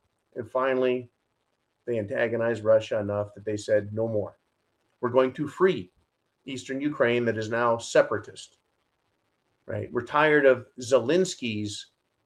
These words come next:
dictatorial power. That's right, I had to say it.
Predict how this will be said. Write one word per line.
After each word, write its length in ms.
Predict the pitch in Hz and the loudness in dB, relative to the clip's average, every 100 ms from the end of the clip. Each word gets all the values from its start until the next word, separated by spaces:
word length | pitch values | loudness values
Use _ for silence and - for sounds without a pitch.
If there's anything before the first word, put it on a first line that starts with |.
| _ _ _ _ _ _ _ _ _ _ _ _ _ _ _ _ _ _ _ _ _ _ _ _ _ _ _ _ _ _ _ - 110 | _ _ _ _ _ _ _ _ _ _ _ _ _ _ _ _ _ _ _ _ _ _ _ _ _ _ _ _ _ _ _ -12 2
dictatorial 1400 | 165 - - - _ _ _ - 127 - 143 123 120 110 | 2 2 -10 -20 _ _ _ -14 -8 0 4 6 4 2
power. 560 | - 127 117 95 78 _ _ _ _ _ _ - | -2 -2 0 -2 -6 _ _ _ _ _ _ -6
That's 240 | 117 113 110 | -4 -2 0
right, 240 | 107 95 | 0 0
I 80 | 95 | -4
had 260 | 98 107 | -2 -2
to 80 | 101 | -4
say 220 | - 101 | -8 -8
it. 180 | 90 87 | -8 -12